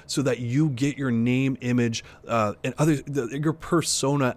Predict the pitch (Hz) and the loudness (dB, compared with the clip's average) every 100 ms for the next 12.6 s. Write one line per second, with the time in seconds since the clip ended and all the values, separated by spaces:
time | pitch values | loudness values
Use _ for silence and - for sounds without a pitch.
0 | - 113 117 - 104 98 - 98 95 113 | -2 0 0 0 -2 -2 -2 -4 -4 -8
1 | - 101 - 120 101 92 110 165 190 170 | -8 -8 -4 -2 -2 -2 2 4 2 0
2 | 170 117 131 - 139 143 - 101 113 - | -2 -4 -6 0 0 0 -2 -6 -6 -6
3 | 107 101 110 120 156 - 101 95 92 - | -6 0 0 0 -4 -2 -4 -4 -4 -4
4 | - 101 98 - 95 107 101 95 - - | -6 -2 -2 -2 -8 -6 -6 -8 -12 -20
5 | - - 113 110 110 110 127 107 101 143 | -10 0 2 2 0 0 -2 -4 -2 0
6 | 123 - - 107 117 175 - 127 127 110 | 0 -2 -6 -4 0 0 0 -2 -4 -2
7 | 120 104 98 - 107 120 147 - 165 127 | -2 -2 -6 -6 -2 0 0 0 0 0
8 | 120 - 104 98 104 98 120 113 101 98 | -2 -4 -6 0 0 2 0 0 -2 0
9 | 160 196 135 120 120 135 110 120 98 98 | 0 2 0 -2 -2 -2 -4 -4 -4 -4
10 | 95 - 107 101 104 101 - 113 113 107 | 0 2 2 2 -2 -4 -8 -8 -4 -2
11 | - 117 110 143 170 139 - - - 120 | 0 -2 0 2 2 2 -2 -20 -8 -2
12 | 110 - 120 120 - - | -2 2 2 2 -4 -12